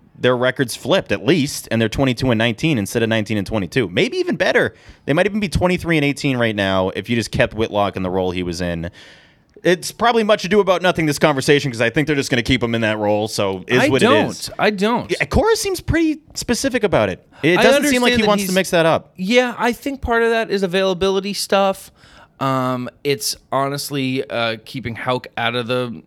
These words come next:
Speaker 2: rotation, rotation right now with, you know, some upcoming trips to Toronto that he's not gonna be a part of.
Speaker 1: Yeah.
Speaker 2: Uh, but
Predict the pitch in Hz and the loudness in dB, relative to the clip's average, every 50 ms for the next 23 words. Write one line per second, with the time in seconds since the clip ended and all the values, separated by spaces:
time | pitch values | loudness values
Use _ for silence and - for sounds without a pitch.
0 | _ _ _ - 87 95 127 127 117 - 135 139 135 - 143 147 143 131 - 151 | _ _ _ -20 -10 -6 -6 -6 -4 -4 -4 -6 -6 -6 -6 -6 -6 -6 -4 -6
1 | 147 131 - 147 143 143 139 123 135 147 143 143 139 135 131 123 110 107 - - | -6 -6 -6 -6 -6 -4 -4 -4 -4 -2 -2 -2 -2 -2 -4 -4 -6 -8 -10 -8
2 | 117 110 104 - 117 110 101 - - 107 - - 117 110 104 104 - 107 - - | -8 -8 -8 -8 -8 -10 -10 -10 -10 -12 -10 -10 -10 -10 -10 -12 -14 -16 -16 -18
3 | - - - - 101 110 120 127 127 117 120 113 110 107 107 135 127 123 - 131 | -18 -14 -10 -8 -6 -4 -4 -4 -4 -4 -6 -6 -6 -4 -4 -4 -4 -2 -4 -4
4 | 131 117 120 120 113 - - - 123 127 123 117 120 123 117 110 - - 101 95 | -4 -2 -2 -4 -4 -2 0 2 2 4 4 4 2 0 0 -4 -4 -2 0 0
5 | 90 82 78 - - 117 127 127 117 107 151 147 - | 0 0 -2 -4 -2 0 0 2 2 2 2 0 0